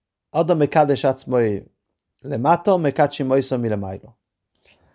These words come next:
But the Rebbe brings that in other places it's written, "Adam mekadesh atzmoi me'at lemato,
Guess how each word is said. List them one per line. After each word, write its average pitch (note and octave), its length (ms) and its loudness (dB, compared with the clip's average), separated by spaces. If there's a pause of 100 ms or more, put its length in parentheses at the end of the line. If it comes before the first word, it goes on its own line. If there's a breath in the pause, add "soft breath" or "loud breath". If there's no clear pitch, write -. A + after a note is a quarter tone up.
(760 soft breath)
But - 120 -6
the D#3 80 4
Rebbe G3+ 200 4
brings G3+ 300 2
that E3+ 160 0
in E3 140 0
other F3 180 2
places E3+ 520 -2
it's C3+ 200 -8
written, C3+ 520 -4 (160)
"Adam D#3 520 4
mekadesh C#3+ 680 0
atzmoi D3 520 -2
me'at B2 720 -4 (560)
lemato, A#2+ 720 0